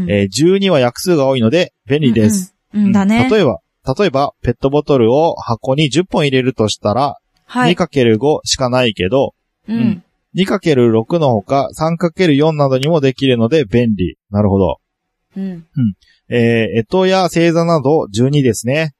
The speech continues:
Speaker 1: うんうんうんうん。
Speaker 2: ちなみに、一ダースが十二個で一グロスです。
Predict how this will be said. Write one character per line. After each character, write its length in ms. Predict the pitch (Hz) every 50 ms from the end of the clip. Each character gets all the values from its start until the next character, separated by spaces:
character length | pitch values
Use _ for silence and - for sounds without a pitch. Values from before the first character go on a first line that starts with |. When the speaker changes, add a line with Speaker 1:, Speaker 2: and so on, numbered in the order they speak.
| _ _ -
Speaker 1:
う 40 |
ん 40 | 196
う 20 | 214
ん 40 |
う 20 | 226
ん 460 | 247 233 196 - 190 220 220 214 - -
う 40 | 202
ん。 40 |
Speaker 2:
ち 60 | 202 185
な 120 | 160 175
み 120 | 190 185
に、 240 | 175 185 185 170 - _ _ _
一 240 | - 123 - - 175
ダ 160 | 202 220 220
ー 20 | 202
ス 140 | - - 120
が 260 | 127 135 143 135 - - 107
十 220 | - 143 151 160
二 140 | 165 175 165
個 140 | - 131 117
で 260 | 123 139 147 - -
一 320 | - 98 98 - - 165 180
グ 80 | 190
ロ 120 | 214 202 185
ス 100 | - 147
で 160 | 139 127 120
す。 260 | - - - - _